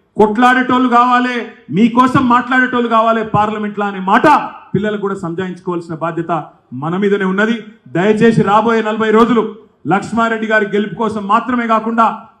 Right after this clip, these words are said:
పార్టీ గెలుపు కోసం, మన ప్రభుత్వం పోయింది కరెక్టే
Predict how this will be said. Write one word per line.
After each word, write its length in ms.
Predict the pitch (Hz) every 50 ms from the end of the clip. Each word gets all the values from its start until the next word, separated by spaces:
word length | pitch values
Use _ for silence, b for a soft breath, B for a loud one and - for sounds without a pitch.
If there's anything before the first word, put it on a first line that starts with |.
| _ -
పార్టీ 480 | 180 208 233 254 247 - - 269 262 226
గెలుపు 220 | 233 233 233 - -
కోసం, 320 | 220 214 - - - - - - _ _ _ _ -
మన 100 | 156 180
ప్రభుత్వం 460 | 185 - 202 214 240 226 208 247 233
పోయింది 260 | 233 233 240 247 247 220
కరెక్టే 560 | - 220 220 247 240 - 277 233 220 -